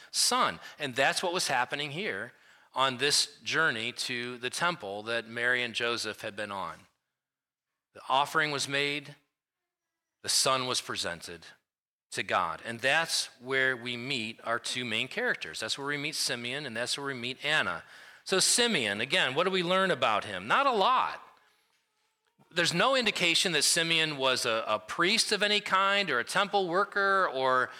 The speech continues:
some kind of, uh, you know, government official or anything like that. He was just a righteous and devout man who had been given a promise by God that he would not depart before seeing Jesus.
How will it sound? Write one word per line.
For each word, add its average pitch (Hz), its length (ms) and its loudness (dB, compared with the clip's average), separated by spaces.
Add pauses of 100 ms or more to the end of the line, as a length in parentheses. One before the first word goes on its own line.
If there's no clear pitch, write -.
(140)
some 175 200 0
kind 185 360 2
of, 156 280 0
uh, 139 360 4
you 156 100 -2
know, 131 240 2 (260)
government 170 400 2
official 180 440 2
or 135 140 4
anything 190 280 0
like 214 240 2
that. 196 240 2
He 135 80 -6
was 139 180 -4
just - 340 0 (580)
a 131 80 0
righteous 170 680 2
and 131 180 -4
devout 123 600 0
man 110 380 -4 (1000)
who 165 60 2
had 160 60 0
been 147 140 2
given 170 220 2
a 196 40 2
promise 180 440 2
by 165 180 2
God 101 480 0 (320)
that 139 140 0
he 143 100 0
would 165 240 0
not 170 220 2
depart 113 680 -2
before 127 300 -4
seeing 110 640 0 (180)
Jesus. 120 600 0